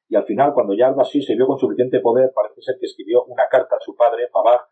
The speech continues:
para que directamente entrara en el Palacio Real y asesinara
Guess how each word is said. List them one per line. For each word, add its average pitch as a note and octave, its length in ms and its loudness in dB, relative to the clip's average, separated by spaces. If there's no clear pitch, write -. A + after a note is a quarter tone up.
para G2+ 240 0
que C3+ 160 0
directamente B2 580 -2
entrara C3+ 300 0
en C#3+ 60 -4
el C3 80 0
Palacio A#2+ 300 0
Real A2+ 360 2
y D3 140 0
asesinara - 600 -2